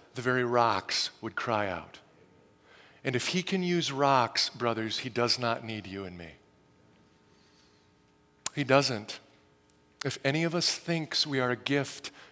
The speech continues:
to God's people or to our wife or to our children, we're mistaken. He can use stones.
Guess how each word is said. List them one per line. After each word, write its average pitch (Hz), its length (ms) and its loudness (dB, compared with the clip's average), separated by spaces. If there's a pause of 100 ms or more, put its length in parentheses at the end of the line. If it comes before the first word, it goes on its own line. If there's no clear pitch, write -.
to 139 80 -6
God's 123 320 2
people 127 440 -2 (180)
or 127 120 2
to 147 200 0
our 147 140 4
wife 135 480 2 (180)
or 127 100 -2
to 139 160 -2
our 131 80 2
children, 127 520 -2 (220)
we're 139 140 -2
mistaken. 147 680 -2 (800)
He 160 120 -10
can 170 180 -2
use 170 200 0
stones. 123 840 -6